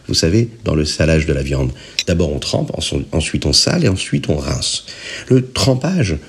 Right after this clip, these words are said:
de notre Nefesh Abahamit, de notre âme animale, dans la Chassidut, eh bien, quand on apprend beaucoup de Chassidut, on est submergé de Chassidut, eh bien, on a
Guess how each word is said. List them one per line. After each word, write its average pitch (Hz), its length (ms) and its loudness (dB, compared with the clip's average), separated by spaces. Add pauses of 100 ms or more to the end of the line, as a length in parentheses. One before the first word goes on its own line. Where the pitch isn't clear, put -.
de 92 80 4
notre 87 360 0 (280)
Nefesh 107 400 2
Abahamit, 87 420 4
de 101 100 0
notre 87 220 2
âme - 80 0
animale, 95 460 4 (280)
dans 110 240 4
la 101 120 4
Chassidut, 101 640 2 (400)
eh 85 60 0
bien, 85 280 2 (220)
quand 131 220 -2
on 101 60 6
apprend 131 340 2
beaucoup 139 520 6
de 82 120 0
Chassidut, 82 520 0 (200)
on 101 100 4
est 101 80 2
submergé 123 760 4
de 107 60 2
Chassidut, - 460 -2 (360)
eh 87 60 2
bien, 85 380 2 (340)
on 87 60 2
a 71 180 0